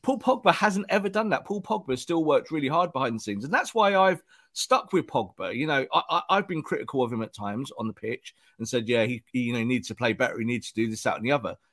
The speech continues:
But you know what, Scott? I don't expect Paul Pogba to do what Fred does. I don't expect him to be running around and doing slide tackles and all of that stuff. It's not part of his makeup. You know, we don't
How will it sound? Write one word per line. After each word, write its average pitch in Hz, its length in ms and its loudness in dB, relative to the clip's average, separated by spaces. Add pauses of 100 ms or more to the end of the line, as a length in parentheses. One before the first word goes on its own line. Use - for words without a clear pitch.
(120)
But 185 140 -8
you 220 80 0
know 220 160 2
what, 220 180 6
Scott? - 280 0 (260)
I 175 60 -6
don't 226 280 4
expect - 420 0
Paul 151 200 0
Pogba 123 380 0
to - 80 -12
do 127 100 0
what 117 160 -2
Fred 120 220 0
does. - 320 -8 (260)
I 127 60 0
don't 175 200 8
expect - 400 2
him 139 120 0
to 143 120 -4
be 135 140 2
running 135 320 4
around 123 380 6
and 113 100 0
doing 123 180 2
slide 127 380 6
tackles 117 480 -2
and 113 220 -4 (260)
all 147 160 6
of 135 60 2
that 143 160 4
stuff. 143 180 2
It's 131 140 -6
not 180 240 2
part - 280 2
of 127 60 -2
his 131 160 -2
makeup. 175 640 -2
You 135 80 -2
know, 127 60 4
we 143 80 4
don't 170 240 6